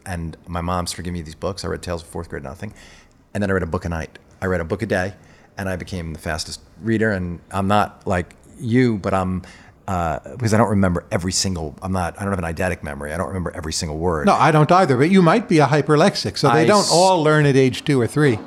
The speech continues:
Speaker 1: I suddenly was able to just read very fast and remember most of it. And it was like, "Oh, this is the greatest thing ever." But I, because I had such bad A D H D and school was hard, it was only for me. I couldn't do it with the history book. I could only do it with books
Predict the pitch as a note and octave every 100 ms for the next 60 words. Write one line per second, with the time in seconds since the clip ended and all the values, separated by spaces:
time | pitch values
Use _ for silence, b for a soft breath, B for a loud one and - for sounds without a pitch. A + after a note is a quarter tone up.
0 | - B2 B2 - C3+ C3 A#2+ A#2 A#2 C3+
1 | A#2 A2+ G2 F#2 A2+ B2 D3+ C#3+ C3+ B2+
2 | A#2 G#2+ G#2 G#2+ G2+ F#2 F2+ - C#2+ -
3 | G2+ F#2 G#2 A#2 A2 - B B _ -
4 | D3 D#3 D3 A#2+ - A#2 G#2 A#2+ G#2+ G#2
5 | - G2 G#2+ B2 F#2+ E2 B - A2+ A#2
6 | - A2 C3 A#2+ G#2+ G#2 G2+ - G2+ G2
7 | F#2+ F#2 F2+ - B2+ B2+ F#2 F#2+ E2+ -
8 | C3 C3+ A#2 G2 G2 F2+ B B B -
9 | C3 A#2 B2+ A#2+ G#2 G#2 G2+ B2 G#2+ C#2+
10 | F#2+ - A#2+ F#2 F2+ B2 G#2+ G2+ - D#2+
11 | A2 - E2 - - G2 A2 C3 B2+ A#2
12 | G#2 A2+ -